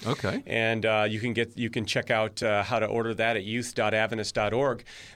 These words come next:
Speaker 2: But here in the South Pacific Division, I'm very excited about the World Changers Bible.
Speaker 1: Okay, what's that?
Speaker 2: That your division youth director, Nick Cross, has been really, uh, promoting. And
Speaker 1: Mm.
Speaker 2: I think they've, they've handed out millions of them,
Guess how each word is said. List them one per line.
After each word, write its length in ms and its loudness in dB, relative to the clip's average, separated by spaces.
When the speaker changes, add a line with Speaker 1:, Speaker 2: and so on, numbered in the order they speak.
Speaker 2:
But 140 0
here 240 2
in 180 2
the 100 2
South 380 0
Pacific 440 -2
Division, 400 0
I'm 120 0
very 160 2
excited 360 0
about 180 0
the 80 -2
World 320 0
Changers 560 0
Bible. 480 -2
Speaker 1:
Okay, 260 0
what's 220 0
that? 120 0
Speaker 2:
That 260 2
your 120 2
division 460 0
youth 160 0
director, 340 0
Nick 200 0
Cross, 400 0
has 140 -4
been 180 -4
really, 500 0
uh, 320 2
promoting. 580 0
And 140 0
Speaker 1:
Mm. 160 0
Speaker 2:
I 80 0
think 160 -4
they've, 220 -4
they've 180 -6
handed 240 -2
out 160 0
millions 400 -2
of 160 -10
them, 160 -10